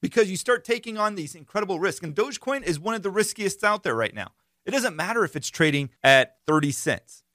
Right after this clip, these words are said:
If you put ten thousand dollars in Dogecoin at thirty cents or five thousand dollars per Dogecoin, it's still the same risk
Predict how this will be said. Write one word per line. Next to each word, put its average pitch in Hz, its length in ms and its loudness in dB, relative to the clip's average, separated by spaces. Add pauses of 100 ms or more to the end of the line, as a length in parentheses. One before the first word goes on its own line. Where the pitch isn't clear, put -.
(140)
If 131 120 -2
you 185 120 -2
put - 280 0 (360)
ten 208 200 0
thousand 214 360 2
dollars 202 400 2
in 196 100 -2
Dogecoin 220 640 0 (280)
at 151 200 -2
thirty 214 240 4
cents - 380 -4
or 180 320 2 (320)
five 214 240 4
thousand 120 420 2
dollars 113 320 2
per - 180 -2
Dogecoin, 110 600 0 (960)
it's 185 120 2
still 254 220 0
the 202 100 0
same 190 340 0
risk - 360 2